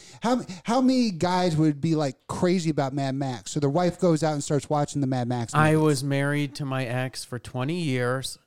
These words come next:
Speaker 2: I owned my Mustang for about fifteen of that.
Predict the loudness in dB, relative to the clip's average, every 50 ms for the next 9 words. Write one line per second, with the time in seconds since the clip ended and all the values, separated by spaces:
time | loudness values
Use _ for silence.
0 | _ _ -6 -4 -2 -2 -2 -4 -4 -4 -4 -2 -2 -2 -2 -2 -4 -6 -8 -8
1 | -8 -6 -6 -4 -4 -4 -4 -4 -4 -4 -6 -4 -4 -2 -2 -2 -2 -2 -4 -4
2 | -4 -6 -8 -12 -12 -10 -6 -4 -4 -2 -2 -2 -2 -2 -2 -4 -6 -6 -6 -6
3 | -4 -4 -2 -2 -2 -4 -4 -6 -10 _ _ _ _ _ _ _ _ -10 -8 -8
4 | -10 _ -10 -10 -8 -6 -6 -6 -6 -4 -2 -2 -2 -2 -2 -4 -6 -10 -12